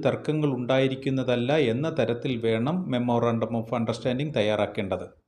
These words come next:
തുടർന്ന് ഇരു കക്ഷികളും ചേർന്ന് മ്യൂച്വൽ പെറ്റീഷൻ ഫയൽ ചെയ്യുന്നു. പെറ്റീഷനിൽ വിവാഹമോചനത്തിൻ്റെ കാരണങ്ങൾ, സെറ്റിൽമെന്റ് വിഷയങ്ങളെല്ലാം വ്യക്തമാക്കിയിരിക്കണം. തുടർന്ന് ഇരു കക്ഷികളും അഭിഭാഷകർ മുഖേന കോടതി മുമ്പാകെ ഹാജരാകുന്നു.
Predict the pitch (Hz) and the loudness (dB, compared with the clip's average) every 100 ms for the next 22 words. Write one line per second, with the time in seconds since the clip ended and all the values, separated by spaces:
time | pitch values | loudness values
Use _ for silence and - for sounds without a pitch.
0 | _ 143 127 131 135 170 135 143 143 - | _ -4 4 4 4 2 2 2 0 0
1 | 113 131 131 - 120 120 127 156 165 135 | 0 0 0 2 4 4 2 -2 0 0
2 | 135 147 147 117 127 117 175 - 123 113 | 2 -2 -2 -6 -6 -6 -6 4 4 4
3 | 110 95 87 - _ _ - 120 160 160 | -2 -10 -12 -20 _ _ -8 -2 4 4
4 | 151 135 151 110 101 120 135 160 156 180 | 6 6 6 4 2 2 4 4 4 4
5 | 156 156 156 156 156 147 143 147 110 110 | 4 4 4 4 2 4 4 4 4 4
6 | 117 120 123 151 165 - _ _ - 156 | 4 4 2 0 -4 -10 _ _ 0 4
7 | - 170 165 160 151 139 120 143 135 139 | 6 4 4 4 6 6 6 8 8 8
8 | 135 123 135 170 127 - 151 127 120 123 | 6 6 4 4 2 2 4 4 4 2
9 | 117 117 104 87 - _ _ _ _ _ | 2 2 0 -2 -12 _ _ _ _ _
10 | _ _ 139 135 143 147 160 131 147 123 | _ _ 4 6 6 4 2 2 4 4
11 | - 131 127 147 151 127 127 139 139 - | 4 2 4 4 4 2 2 2 4 4
12 | 143 139 123 113 123 123 143 127 123 127 | 4 4 4 4 2 2 2 4 4 4
13 | 135 123 120 120 120 131 120 117 113 101 | 2 2 4 4 4 2 4 4 6 4
14 | 92 90 | 2 -6